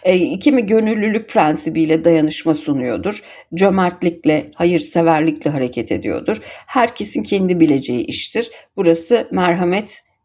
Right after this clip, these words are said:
e, ve cömertlik ve dayanışma alanı. Ve bolluk bereketin çok güçlü çalıştığı bir alan. Çünkü akış var burada, dolaşım var. Yani, e, nefes alıp verir gibi bir alışveriş var burada.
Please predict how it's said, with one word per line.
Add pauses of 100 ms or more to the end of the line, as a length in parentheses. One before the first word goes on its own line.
(100)
e,
ve
cömertlik
ve
dayanışma
alanı. (1500)
Ve
bolluk
bereketin
çok
güçlü
çalıştığı
bir
alan. (220)
Çünkü
akış
var
burada, (100)
dolaşım
var.
Yani, (360)
e,
nefes
alıp
verir
gibi
bir
alışveriş
var
burada.